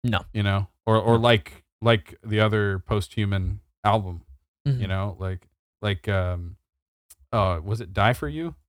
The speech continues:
Speaker 2: right?
Speaker 1: Yes.
Speaker 2: That one was really different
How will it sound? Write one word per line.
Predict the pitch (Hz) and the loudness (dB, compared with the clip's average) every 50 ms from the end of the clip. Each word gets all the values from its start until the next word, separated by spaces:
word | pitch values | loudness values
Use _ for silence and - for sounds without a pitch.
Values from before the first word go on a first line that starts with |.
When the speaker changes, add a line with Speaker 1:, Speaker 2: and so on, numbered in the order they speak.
| _ _ | _ _
Speaker 2:
right? | 113 113 127 127 - - _ _ _ _ _ _ _ _ _ _ _ _ _ _ _ _ _ _ _ _ | 0 0 0 -2 -6 -12 _ _ _ _ _ _ _ _ _ _ _ _ _ _ _ _ _ _ _ _
Speaker 1:
Yes. | - 143 113 - - | 4 4 4 4 4
Speaker 2:
That | - 147 | 4 4
one | 165 120 101 | 4 4 2
was | 95 90 | -2 -4
really | 92 98 110 135 127 104 | -4 0 2 4 4 4
different | 92 90 82 - 90 87 85 | 2 0 -4 -6 -10 -14 -14